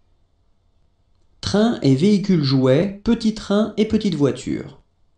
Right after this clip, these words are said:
Petit train. Petite voiture. Arme jouet.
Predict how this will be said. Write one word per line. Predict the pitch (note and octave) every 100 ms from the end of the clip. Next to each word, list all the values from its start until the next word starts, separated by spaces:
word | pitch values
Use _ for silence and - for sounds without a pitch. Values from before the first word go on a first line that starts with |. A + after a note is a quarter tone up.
| _ _ _ _ _ _ _ _ _ _ _ _ _
Petit | A#3 A3
train. | G#3 - F2 F2 - _ _ _ _ _ _ _ _ _ _ _ _ _ _ _ _ _ _ _ _ _ _ _ _ _ _ _ _ _ _ _ _ _ _ _ _ _ _ _ _ _
Petite | - G#3+ A3+ F#3+
voiture. | F#3 F#3+ G3 F#2+ - - - _ _ _ _ _ _ _ _ _ _ _ _ _ _ _ _ _ _ _ _ _ _ _ _ _ _ _ _ _ _ _ _ _ _ _ _ _ _ _ _
Arme | C3 F3+ G3 G3+ G3+
jouet. | C#3+ G#2+ D2 -